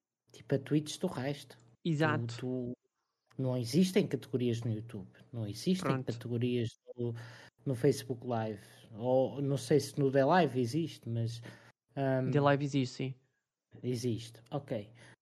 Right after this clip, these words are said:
Speaker 1: Mas por acaso nunca, nunca vi lives no The Live, honestamente. Mas, ahm, é o que diferencia a Twitch. A Twitch, basicamente, tu, tu, tu tens mil e uma categorias. É como tens mil e uma formas de fazer bacalhau.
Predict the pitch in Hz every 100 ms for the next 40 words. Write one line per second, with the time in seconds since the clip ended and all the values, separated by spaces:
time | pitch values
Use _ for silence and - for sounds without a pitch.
0 | _ 139 135 131 120 - - 127 170 165
1 | 127 127 120 123 113 117 117 117 117 113
2 | 113 110 107 107 - - - - 120 117
3 | 127 123 123 113 120 117 117 104 95 92
4 | - - 113 113 113 117 - - - -
5 | - 120 - - - - _ - 123 127
6 | 123 127 120 - - - 165 143 143 -
7 | 165 170 156 160 170 180 180 170 - 156
8 | 135 135 - 123 117 - 175 185 - 302
9 | 262 - - - - - - - _ 180
10 | 180 185 185 180 185 185 - - 180 160
11 | 151 - - - - - - 190 180 -
12 | - 147 185 190 180 175 160 165 - -
13 | 127 120 113 110 110 127 127 120 143 139
14 | 139 135 139 127 131 170 185 160 160 151
15 | 175 170 147 - 151 127 110 135 - 117
16 | 101 82